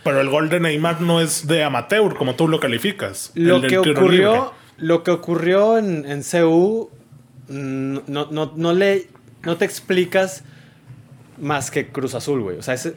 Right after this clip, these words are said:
Speaker 2: con ese nombre ya como que puedes lograr entender lo que ocurrió. Porque fuera de ahí,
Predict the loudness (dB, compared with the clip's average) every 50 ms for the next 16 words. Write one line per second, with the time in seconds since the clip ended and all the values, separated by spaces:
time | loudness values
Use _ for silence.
0 | -6 -4 -4 -2 -2 -2 -2 -2 -2 -2 -2 -2 -2 0 0 0 2 2 0 0
1 | 0 0 -2 -2 0 -2 -2 -4 -6 -6 -6 -4 -4 -4 -4 -4 -4 -4 -2 -4
2 | -4 -6 -6 _ -2 0 0 0 -2 -2 -4 -10 -18 -20 -20 -20 -20 -20 -20 _
3 | _ _ _ -20 _ _ _ _ _ _ -2 0 2 2 2 2 2 0 0 -2
4 | 0 0 0 0 0 0 0 0 0 0 0 -2 -4 -4 -4 -6 -4 -2 -2 -4
5 | -4 -8 -16 -12 _ -10 -6 -6 -8 -6 -6 -4 -2 -2 0 2 2 2 0 0
6 | -2 -2 -4 -4 -4 -4 -4 -4 -4 -4 -6 -6 -6 -6 -8 -8 -10